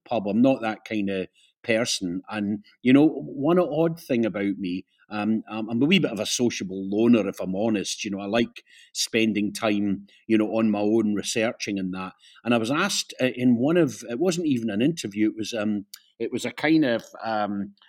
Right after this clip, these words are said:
web kind of, uh, podcast thing for a football, um, podcast. And the guy asked me, he was a Glasgow guy, and he asked me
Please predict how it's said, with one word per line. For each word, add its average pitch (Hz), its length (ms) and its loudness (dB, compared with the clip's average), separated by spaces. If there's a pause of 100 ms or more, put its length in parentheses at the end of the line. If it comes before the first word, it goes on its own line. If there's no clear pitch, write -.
web 131 460 2
kind 117 220 0
of, 107 120 0 (180)
uh, 107 140 -4 (100)
podcast 135 600 -2
thing 110 240 -2
for 104 180 -8
a 101 60 -6
football, 107 560 -4 (100)
um, 101 360 -8 (300)
podcast. 160 680 -4 (420)
And 123 160 6
the 120 60 2
guy 160 520 6
asked 131 360 -2
me, 104 120 2
he 101 80 -2
was 101 160 -6
a 113 60 -6
Glasgow 120 520 -2
guy, 95 380 -6
and 104 80 -8
he 107 120 -2
asked 135 340 -4
me 107 280 0